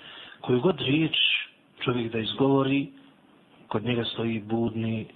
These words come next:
pratilac, znači koji sve pomno prati i bilježi, odnosi se na meleka koji bilježi čovjekova djela.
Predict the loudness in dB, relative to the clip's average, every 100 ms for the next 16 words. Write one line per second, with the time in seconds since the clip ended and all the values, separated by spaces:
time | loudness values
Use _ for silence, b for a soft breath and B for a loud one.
0 | -20 -6 -4 -2 -2 -2 -4 -14 -16 -20
1 | _ _ _ _ _ -20 -20 -6 -6 0
2 | 0 0 -4 B B B -12 -6 0 0
3 | 0 -2 -2 -2 -2 -4 -4 B B -8
4 | -2 0 2 2 0 -4 B B B B
5 | B B -2 -2 -4 -6 -8 -10 -10 -10
6 | -6 -2 0 0 -2 -6 -4 -4 -4 -2
7 | -2 -2 -4 -4 -6 -6 -4 -4 -4 -10
8 | -20 -16 -4 -2 0 0